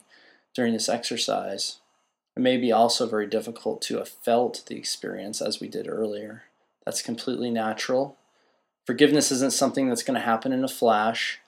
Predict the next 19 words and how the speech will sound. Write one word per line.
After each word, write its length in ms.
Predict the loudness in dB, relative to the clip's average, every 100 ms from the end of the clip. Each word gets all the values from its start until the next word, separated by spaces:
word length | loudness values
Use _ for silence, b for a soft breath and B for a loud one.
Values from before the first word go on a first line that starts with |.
| b b b
It 100 | 4
often 560 | 6 6 4 0 2 2
requires 680 | 0 4 4 4 4 2 0
us 240 | 0 -2
to 160 | -2 -2
revisit 720 | 0 0 0 0 2 0 0 _ b b -6
the 80 |
memory, 520 | -2 -2 0 2 2 -2
the 120 | -4
incident, 520 | -8 -4 -4 -4 -6
the 100 | -6
story, 640 | -6 -2 -2 0 -2 -4 -6
and 100 | -8
the 60 |
feelings 500 | -10 -2 0 0 -2
around 300 | -4 -4 -6
it 80 | -8
many 260 | -6 -4 -6
times, 720 | -4 -4 -4 -6 -6 -8 -10